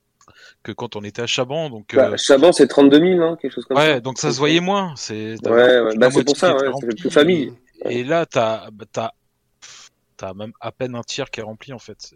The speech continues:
Speaker 1: Et c'est pour ça que ça se voit plus. Et forcément aussi, à une époque, euh, bah, les équipes de Bordeaux, elles étaient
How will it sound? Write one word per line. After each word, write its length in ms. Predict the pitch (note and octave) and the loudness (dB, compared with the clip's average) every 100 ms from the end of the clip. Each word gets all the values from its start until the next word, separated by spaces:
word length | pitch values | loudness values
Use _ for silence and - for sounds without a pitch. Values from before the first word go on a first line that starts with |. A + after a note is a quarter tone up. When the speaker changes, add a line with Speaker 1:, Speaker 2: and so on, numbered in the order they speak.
| F#2 | _
Speaker 1:
Et 720 | G2+ G2+ G2+ G2+ G2 F#2+ F#2+ _ | -20 -18 -18 -18 -18 -20 -20 _
c'est 460 | - - - - | -20 -18 -16 -14
pour 100 | - | -8
ça 100 | B2 | -8
que 60 | A2+ | -8
ça 80 | G#2+ | -10
se 60 | G2+ | -10
voit 120 | G#2+ | -10
plus. 340 | C#3+ E3 - - | -8 -10 -10 -8
Et 140 | B2 | -8
forcément 520 | B2 B2+ - A#2+ B2 B2 | -6 -8 -8 -10 -10 -10
aussi, 240 | G#2+ C#3 | -8 -6
à 40 | A2+ | -8
une 100 | G2+ | -8
époque, 400 | G2 C#3 D3 - | -10 -10 -8 -10
euh, 240 | F#2+ F#2 | -10 -12
bah, 180 | F2 F#2 | -10 -12
les 360 | G2 G2+ F#2+ | -12 -14 -14
équipes 320 | G#2 - B2 G#2 | -16 -16 -20 -18
de 100 | G#2 | -14
Bordeaux, 360 | G2 G#2 C#3 | -12 -10 -10
elles 140 | B2 F#2+ | -10 -12
étaient 180 | - | -18